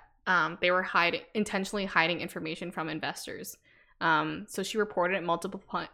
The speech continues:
multiple times to the S E C in the U S, um, and it went ignored to the point where, yeah, she had to smuggle information,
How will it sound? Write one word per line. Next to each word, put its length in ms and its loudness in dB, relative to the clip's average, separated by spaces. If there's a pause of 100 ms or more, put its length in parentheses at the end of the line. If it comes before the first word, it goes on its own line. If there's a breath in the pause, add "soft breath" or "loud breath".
multiple 280 2
times 300 0
to 80 -6
the 160 -2
S 180 -4
E 80 -4
C 380 -4
in 160 -6
the 120 -6
U 180 -4
S, 340 -8 (400)
um, 260 2
and 120 -4
it 100 -6
went 260 2
ignored 460 -4 (640)
to 80 -6
the 100 0
point 240 -2
where, 360 -2
yeah, 160 2
she 100 -8
had 100 -4
to 60 -8
smuggle 400 -2
information, 680 -8